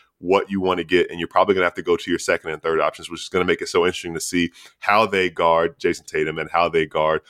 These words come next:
LeBron James and even Anthony Davis as well, because they don't have, uh, the, the biggest front court, but they will still make him work for it if he does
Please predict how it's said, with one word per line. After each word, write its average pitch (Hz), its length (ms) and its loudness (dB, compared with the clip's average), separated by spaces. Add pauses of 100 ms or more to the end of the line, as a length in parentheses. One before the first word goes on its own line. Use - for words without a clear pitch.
(180)
LeBron 78 380 -2
James 80 340 -2
and 120 100 -2
even 131 200 0
Anthony 117 240 0
Davis 95 260 4
as 80 100 -14
well, 82 220 2
because 78 320 -4
they 80 100 -2
don't 95 200 -4
have, 80 260 0 (300)
uh, 80 300 0 (140)
the, 85 360 2
the 90 100 0
biggest 117 460 2
front - 300 -2
court, 85 300 -2
but 85 280 0
they 92 100 4
will 98 140 4
still 92 320 2
make 82 260 0
him 82 140 -6
work 82 160 0
for 78 160 0
it - 60 -6 (100)
if 107 160 -2
he 98 80 2
does 80 340 -2